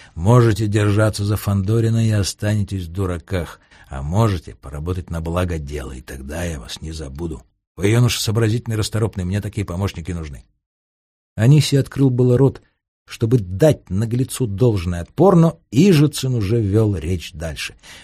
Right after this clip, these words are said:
«Из семнадцати интересующих нас мясников четверо татары и трое жиды. Они на подозрении первые, но, чтобы избежать упреков в предвзятости, я арестую всех и поработаю с ними как следует. Слава богу, опыт имеется».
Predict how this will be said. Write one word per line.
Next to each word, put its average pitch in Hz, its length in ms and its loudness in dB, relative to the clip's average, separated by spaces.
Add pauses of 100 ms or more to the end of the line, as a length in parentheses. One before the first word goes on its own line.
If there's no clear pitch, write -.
«Из 87 200 -2
семнадцати 104 640 2
интересующих 98 600 -2
нас 101 200 0
мясников 90 480 -6
четверо 87 360 -6
татары 87 420 -2
и - 20 -8
трое 87 420 -6
жиды. 71 800 -12 (280)
Они 90 320 2
на 110 120 2
подозрении 98 560 2
первые, 78 500 -10
но, 98 280 0
чтобы 104 340 0
избежать 98 340 0
упреков 101 420 -2
в - 180 -16
предвзятости, 90 800 -6
я 85 180 -6
арестую 85 400 -6
всех - 320 -8 (220)
и 82 100 -6
поработаю 92 480 -2
с - 100 -6
ними 82 140 -6
как 80 280 -10
следует. - 560 -8
Слава 98 540 2
богу, 78 320 -8
опыт - 320 -10
имеется». 65 540 -4